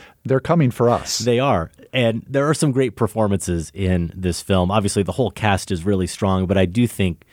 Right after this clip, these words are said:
Speaker 2: De Armas in particular stands out because she is playing someone in Marta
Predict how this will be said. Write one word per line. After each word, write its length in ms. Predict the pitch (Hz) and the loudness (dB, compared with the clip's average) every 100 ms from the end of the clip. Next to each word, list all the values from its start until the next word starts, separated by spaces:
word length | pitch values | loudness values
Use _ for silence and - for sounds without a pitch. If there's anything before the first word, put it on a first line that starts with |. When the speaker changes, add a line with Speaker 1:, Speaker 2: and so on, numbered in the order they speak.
| - - - | -20 -20 -2
Speaker 2:
De 140 | 98 | 2
Armas 340 | 95 95 92 - | 4 4 2 0
in 100 | 87 | -4
particular 680 | 87 - 113 95 95 87 80 - - | -4 -4 -4 0 0 0 -2 -8 -20
stands 500 | - - 107 92 85 | -12 -2 0 0 0
out 260 | 98 92 78 | 2 2 -2
because 300 | 101 101 92 | -4 -2 -4
she 300 | - 104 98 | -4 -2 -2
is 140 | 90 | -2
playing 380 | - 123 120 117 | -4 0 0 0
someone 360 | - 107 101 92 | 0 2 2 2
in 120 | 87 | 0
Marta 380 | 90 92 87 | 2 2 2